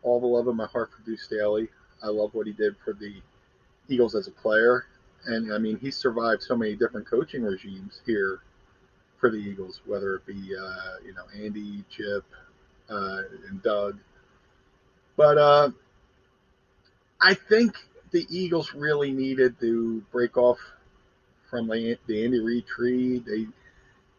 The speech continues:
st-, needed to stop hiring from within. Um, you know, I saw the Flyers do a lot of that with, you know, they would fire, you know, a lot of former Flyers players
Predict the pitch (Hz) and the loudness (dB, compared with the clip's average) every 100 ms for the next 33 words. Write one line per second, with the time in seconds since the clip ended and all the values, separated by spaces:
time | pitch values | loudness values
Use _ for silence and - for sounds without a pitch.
0 | _ - - 165 175 - 170 220 175 139 | _ -18 -2 4 4 6 4 6 6 2
1 | - 147 131 - 127 143 147 151 143 _ | 0 0 0 -6 -4 -2 -4 -4 -10 _
2 | 117 107 104 - 113 120 151 - _ _ | -4 -4 -6 -4 -2 -2 -4 -14 _ _
3 | _ _ _ 120 117 113 113 110 110 _ | _ _ _ -4 0 2 0 -2 -8 _
4 | _ _ _ _ _ - 147 143 147 - | _ _ _ _ _ -2 4 8 8 6
5 | 151 139 127 - 120 123 143 - 147 143 | 6 6 2 0 2 4 4 0 -4 -2
6 | 139 127 135 135 139 127 113 107 - 120 | -2 -2 0 0 0 0 -2 -4 -4 -2
7 | 110 113 110 - 120 117 113 110 - - | 2 2 0 2 2 4 2 0 -12 -18
8 | - 117 101 101 101 107 110 - 120 113 | -4 0 0 0 0 2 0 -4 -8 -6
9 | 107 104 _ _ _ _ 120 113 113 113 | -6 -8 _ _ _ _ -2 2 2 0
10 | _ 110 107 110 120 - | _ 0 2 2 0 0